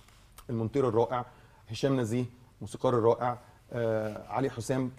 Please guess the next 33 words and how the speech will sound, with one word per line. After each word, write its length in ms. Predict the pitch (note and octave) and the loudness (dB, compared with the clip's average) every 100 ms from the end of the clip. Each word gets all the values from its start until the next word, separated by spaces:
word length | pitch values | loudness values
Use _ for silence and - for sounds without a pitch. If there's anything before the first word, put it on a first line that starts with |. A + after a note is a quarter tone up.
| - | -8
آه، 80 | |
كان 400 | A2+ B2 A2+ A2 G#2+ | -6 -4 -4 -4 -6
علي 180 | A2 A#2+ | -4 -4
حسام 260 | A2+ B2+ | -4 -4
وريم 180 | A#2+ C3 | -2 0
عدل 160 | C3+ C3+ | -2 -2
كانوا 180 | A#2+ A2+ | -2 -4
مسؤولين 300 | A2 C3 C3+ | -4 -2 -2
على 80 | |
الجزء 240 | A2+ B2 A#2+ | 0 -2 -2
المصري 300 | A#2+ A#2+ A#2 | -4 -4 -6
في 60 | A2+ | -6
الديكور 360 | G#2+ - E3+ | -8 0 0
وفي 120 | F#3 | 0
الملابس. 500 | B2 A2+ A2 G2+ - - - - - - _ _ - | -2 -2 -4 -6 -14 -20 -20 -20 -20 -20 _ _ -6
رئيس 300 | A#2+ C#3+ D#3 | 2 2 4
مارفل 240 | D3+ D3 C3 | 4 4 4
يوم 120 | D3 | 2
العرض 240 | C#3 C#3 | 2 0
الخاص 460 | C3 - D3+ - - - | -2 0 -2 -2 -16 -8
كلمني 320 | A#2+ D3 D3+ | -2 2 2
مخصوص 420 | A2+ - D#3 - | 0 -2 -4 -2
وقال 120 | - | 0
لي: 60 | C#3 | 0
"الناس 220 | B2+ C#3+ | 0 0
دي 120 | B2 | -2
كلها 580 | C#3 A#2 A#2 A#2 C3+ C#3 | -4 -2 0 0 0 -2
ممتازة 640 | C3 A2 G2+ C#3 D3 F3 F#3+ - - | -2 -2 0 2 2 0 -2 -20 -6
وأنا 120 | B2 | 0
عايز 120 | C#3+ | 0
أشتغل 200 | B2+ C#3 | 2 0
معاهم 180 | C3 C3+ | 2 0
تاني". 220 | A#2+ A#2+ | -2 -6